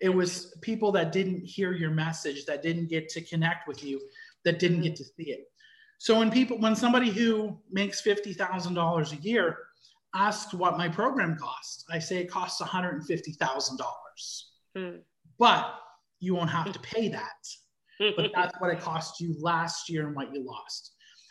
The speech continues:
Speaker 1: And I,
Speaker 2: Wow.
Speaker 1: I talk to in-, income earners, sometimes high six figures, so that their number could be two or three hundred thousand. So to give you an idea of what, what happened with me is I've been in sales, I've been in digital marketing.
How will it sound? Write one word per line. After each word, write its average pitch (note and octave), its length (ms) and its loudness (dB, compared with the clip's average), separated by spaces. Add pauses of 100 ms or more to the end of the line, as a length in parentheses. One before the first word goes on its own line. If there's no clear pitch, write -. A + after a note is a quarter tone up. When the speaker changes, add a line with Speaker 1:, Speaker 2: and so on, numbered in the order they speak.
Speaker 1:
And G3 100 2
I, A3 100 6
Speaker 2:
Wow. E3 120 0
Speaker 1:
I E3+ 80 6
talk A#3 280 -4
to G#3 60 -2
in-, G#3 280 0
income G#3 360 0
earners, F3+ 240 -2
sometimes F#3 380 -4
high F3+ 240 0
six - 280 -8
figures, - 580 -6 (340)
so - 160 -4
that E3+ 200 0
their F#3 140 4
number F#3+ 240 2
could E3+ 140 -2
be F3 120 0
two E3+ 180 -6
or D#3 40 -4
three D3+ 160 -10
hundred D3 280 -4
thousand. F3 340 -2 (500)
So - 140 4
to G#3+ 80 6
give A#3+ 180 4
you B3 80 8
an A3 80 6
idea G3 280 6
of E3 100 2
what, E3 260 2
what F3+ 140 2
happened G3 320 -2
with D#3 220 -4
me F#3+ 560 2
is F3 160 2
I've G3+ 120 8
been G3+ 140 4
in F#3 100 2
sales, F3+ 360 4
I've E3 100 2
been E3+ 140 0
in D#3+ 100 0
digital E3 340 -2
marketing. D#3 520 -2